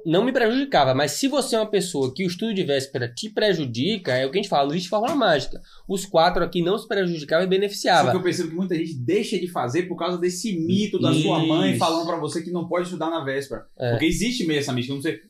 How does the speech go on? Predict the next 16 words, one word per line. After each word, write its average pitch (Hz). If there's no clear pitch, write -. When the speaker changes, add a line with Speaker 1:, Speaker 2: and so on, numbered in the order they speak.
Speaker 2:
tu, 175
a, 151
a -
mãe 202
dos 240
quatro -
falou 202
a -
mesma 220
coisa 302
que -
Speaker 1:
É. 147
Speaker 2:
pra, 113
pra 139
nós 143
quatro. 117